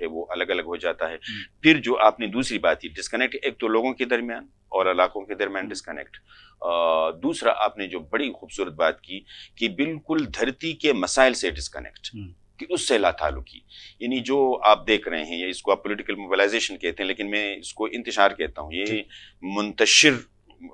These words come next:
Speaker 1: करना है, यानी ये लोगों को मुंतशिर करना है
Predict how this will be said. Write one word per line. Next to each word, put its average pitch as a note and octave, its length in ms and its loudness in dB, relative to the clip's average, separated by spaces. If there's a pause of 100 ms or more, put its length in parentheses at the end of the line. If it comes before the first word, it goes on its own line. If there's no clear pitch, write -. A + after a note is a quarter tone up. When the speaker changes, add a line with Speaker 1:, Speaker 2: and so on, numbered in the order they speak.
(180)
Speaker 1:
करना F2 340 4
है, D2 300 -8
यानी E2+ 140 -8
ये F2+ 340 -2 (240)
लोगों G2+ 300 2
को A#2 120 -4
मुंतशिर F#2 460 -4
करना C#2+ 360 -8
है C#2 180 -12